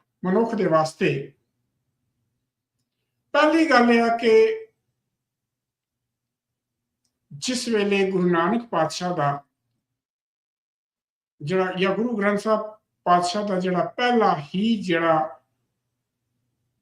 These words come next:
ਆ, ਆਪਾਂ ਕਹਿੰਦੇ ਆ ਪ੍ਰੀਐਂਬਲ, ਜਿਸ ਨੂੰ ਮੂਲ ਮੰਤਰ ਕਹਿੰਦੇ ਆ, ਉਹਦੇ ਵਿੱਚ ਅਕਾਲ ਪੁਰਖ ਦੇ ਗੁਣਾਂ ਦੀ ਵਿਆਖਿਆ ਤੋਂ ਬਾਅਦ ਮਨੁੱਖ ਦੇ ਮਨੋਰਥ ਦੀ ਗੱਲ, ਜਿੱਥੇ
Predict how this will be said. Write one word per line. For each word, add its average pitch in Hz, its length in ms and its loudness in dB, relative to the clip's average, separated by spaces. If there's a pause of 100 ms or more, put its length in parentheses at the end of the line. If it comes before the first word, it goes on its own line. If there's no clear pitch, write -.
(320)
ਆ, 143 160 4 (1000)
ਆਪਾਂ 170 300 -4
ਕਹਿੰਦੇ 175 220 0
ਆ 180 40 0
ਪ੍ਰੀਐਂਬਲ, 214 480 2 (1000)
ਜਿਸ 190 280 -6
ਨੂੰ 175 460 0 (320)
ਮੂਲ 226 180 4
ਮੰਤਰ 185 360 0
ਕਹਿੰਦੇ 151 320 -2
ਆ, 139 200 -8 (480)
ਉਹਦੇ 240 220 2
ਵਿੱਚ 240 220 0
ਅਕਾਲ 190 380 2
ਪੁਰਖ 233 200 -2
ਦੇ 233 100 0
ਗੁਣਾਂ 190 520 2
ਦੀ 175 380 -2 (760)
ਵਿਆਖਿਆ 208 520 2
ਤੋਂ 202 200 -2
ਬਾਅਦ 151 400 2 (1000)
ਮਨੁੱਖ 320 280 4
ਦੇ 320 100 2
ਮਨੋਰਥ 285 600 4
ਦੀ 285 220 -2
ਗੱਲ, 220 300 4 (360)
ਜਿੱਥੇ 226 580 -2